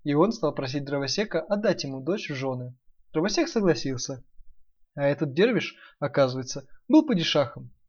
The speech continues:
Сменив свой царский наряд на одежду дервиша, он бродил по свету. После свадьбы он несколько месяцев прожил в доме дровосека, а потом затасковал по своему дворцу.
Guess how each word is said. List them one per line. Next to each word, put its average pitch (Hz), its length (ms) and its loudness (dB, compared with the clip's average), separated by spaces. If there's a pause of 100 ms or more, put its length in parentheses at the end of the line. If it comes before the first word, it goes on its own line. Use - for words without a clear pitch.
(280)
Сменив 160 360 2
свой 165 240 6
царский 156 400 4
наряд 180 340 8
на 147 120 4
одежду 143 340 2
дервиша, 170 560 2 (420)
он 214 140 4
бродил 214 280 6
по 202 120 0
свету. 139 480 -2 (880)
После 156 260 2
свадьбы 180 520 6 (220)
он 226 140 0
несколько 220 340 2
месяцев 156 480 2
прожил 147 360 0
в 147 80 -4
доме 160 280 4
дровосека, 147 720 -2
а 147 80 -2
потом 190 560 2
затасковал 151 600 4
по 127 80 -2
своему 190 360 2
дворцу. 180 500 0